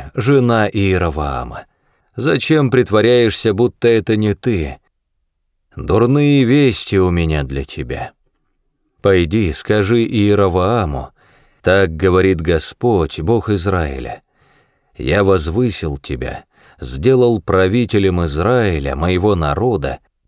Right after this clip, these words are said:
вырвал царскую власть из рук рода Давида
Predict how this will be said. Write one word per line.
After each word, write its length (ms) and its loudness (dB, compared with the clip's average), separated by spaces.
вырвал 600 2
царскую 720 0
власть 500 0
из 220 0
рук 320 0
рода 320 2
Давида 720 -2